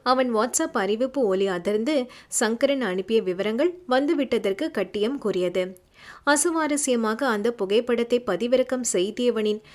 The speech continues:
உடல் மின்சாரத்தை தொட்டது போல அதிர்ந்து குலுங்கியது. தன் கைபேசி திரையில் வசீகரமாக புன்னகைத்துக் கொண்டிருந்தான் அவன்.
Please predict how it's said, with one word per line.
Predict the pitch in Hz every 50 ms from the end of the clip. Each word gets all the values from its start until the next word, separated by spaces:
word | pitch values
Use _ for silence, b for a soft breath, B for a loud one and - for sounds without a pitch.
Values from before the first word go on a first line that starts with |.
| B B B
உடல் | - 196 185 180 220 220 196 226 247 - -
மின்சாரத்தை | 214 202 196 202 220 240 - - 285 285 269 277 285 - 285 285 -
தொட்டது | - 196 202 - - 302 269 285 247
போல | - 190 190 220 247
அதிர்ந்து | 233 196 185 180 185 240 247 277 285 320 311
குலுங்கியது. | - 196 180 185 185 190 190 185 - 190 190 196 - _ _ B B B B B B B
தன் | - 226 220 220
கைபேசி | 226 202 196 214 208 - 208 208 - - 220 214
திரையில் | - 190 185 185 185 202 233 254 - - 202
வசீகரமாக | 185 185 190 185 - 247 240 262 269 269 262 262 269 294 339 339 -
புன்னகைத்துக் | 208 202 220 277 294 294 311 - - 226 -
கொண்டிருந்தான் | - 190 180 185 185 190 190 208 247 277 262 214 220 226 _ _ _ _ _
அவன். | - 208 180 180 190 185 185